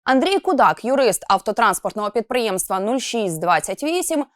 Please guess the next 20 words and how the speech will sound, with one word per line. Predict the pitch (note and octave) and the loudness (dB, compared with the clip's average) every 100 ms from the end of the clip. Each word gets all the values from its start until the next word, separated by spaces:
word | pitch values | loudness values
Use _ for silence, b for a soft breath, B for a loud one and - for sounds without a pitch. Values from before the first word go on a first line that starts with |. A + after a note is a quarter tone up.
| - | -4
на | B3+ | 0
балансі | C4 C#4+ C#4+ C#4+ C#4 | 0 0 0 0 -2
якого | C4 C#4+ C4 B3+ | 0 2 2 0
знаходиться | G3 B3 A#3+ - E4+ C#4+ D4 C#4 | 0 -2 -2 0 0 0 -4 -4
полігон, | D4+ D4 A3 F#3 C#3+ b b - | -4 -4 -2 -2 -4 b b 0
каже, | D#4+ G#3 E3 D#3+ - | 4 4 4 -2 -4
що | - - A#3 | -10 0 0
видимих | G3+ C4+ D4 F4 F#4 | 2 2 2 2 0
витоків | A#3 C4+ D#4+ D#4 D#4+ - _ | 0 0 -2 -2 -4 -6 _
фільтрату | - D#4+ C#4+ A3 D#3 D#3+ | -4 -4 2 2 2 0
зі | D#3 | -4
ставків | E3 F3+ F3 D4+ D4+ | -4 -6 -4 -4 -2
відстійників | F4+ - A3+ G3 G#3+ C#4 C4 _ - | -4 -4 -4 -4 -4 -4 -6 _ -12
немає. | F#3 F#3 G3 D#4 C#4 D3+ C3+ b b b | -6 -2 -2 -2 -2 -4 -8 b b b
Наразі | D4+ C#4 F#3 E3+ D4 C#4+ | 2 6 6 4 0 -4
Держекоінспекція | G3 F#3+ E3 - E3+ F#3+ G3+ - E4 - D#4 B3+ | -2 -2 -2 -4 -2 -4 -6 -2 -2 -2 -2 0
розраховує | F#3 F#3+ C4 C4 C#4 B3 | -2 -4 -2 -2 0 -2
суму | - C#4 D4+ E4+ | -2 -2 -2 -4
шкоди, | - D4 G#3+ E3 D#3+ | -4 -2 0 0 0
завданої | F#3 A3+ A#3 C4 C4+ | 2 0 0 -4 -4